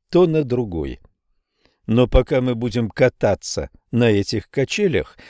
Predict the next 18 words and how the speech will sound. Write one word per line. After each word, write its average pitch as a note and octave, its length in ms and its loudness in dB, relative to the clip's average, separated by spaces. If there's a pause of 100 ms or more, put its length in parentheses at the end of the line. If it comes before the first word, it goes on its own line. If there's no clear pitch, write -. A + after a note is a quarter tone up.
(120)
мы C3 180 4
все D3 240 0
же C3+ 160 0
не C3+ 140 0
будем D3 420 -2 (220)
счастливы. E2+ 800 -4 (1120)
Дальше C3 500 2
мы C3 160 2
узнаем A2 680 -4
подробнее, F2+ 640 -2
почему A#2+ 600 -2
это G#2 260 -4
происходит, D#2+ 800 -8 (280)
и B2+ 140 2
почему B2 640 0 (200)
у A2+ 140 4
одного A#2 440 2
человека D#2+ 680 -4